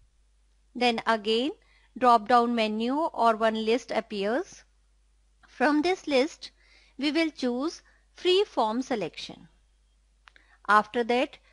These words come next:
we will go back to our main screen and click and drag over the image or in the drawing area. Click and drag mouse irregularly means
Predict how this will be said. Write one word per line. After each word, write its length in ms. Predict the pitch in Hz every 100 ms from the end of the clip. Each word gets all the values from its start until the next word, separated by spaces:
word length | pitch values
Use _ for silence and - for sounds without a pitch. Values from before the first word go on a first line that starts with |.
| _ -
we 80 | 247
will 220 | 262 254
go 240 | 226 269
back 420 | 294 262 269 - -
to 140 | 320
our 260 | 285 247 247 -
main 320 | 226 226 247
screen 500 | 277 - 247 220 240 440 - _ - - _
and 380 | 233 226 262 -
click 480 | 311 370 415 - - - _ _ _ _ _ _ _ -
and 320 | 220 233 240
drag 360 | 269 294 403 -
over 220 | 247 226
the 220 | 220 285 480 - _
image 580 | 240 214 185 160 - - _ _ -
or 320 | 220 233 392 _ _ -
in 180 | 220 208
the 160 | 294 494 _ _ 220
drawing 380 | 233 214 190 175
area. 360 | - - - - _ _ _ _ _ _ _ _ _ _
Click 240 | 320 403 427
and 200 | 381 277
drag 280 | 220 202 214
mouse 480 | 214 202 330 - -
irregularly 960 | 294 359 381 320 254 262 233 208 185 - _
means 440 | 214 226 285 523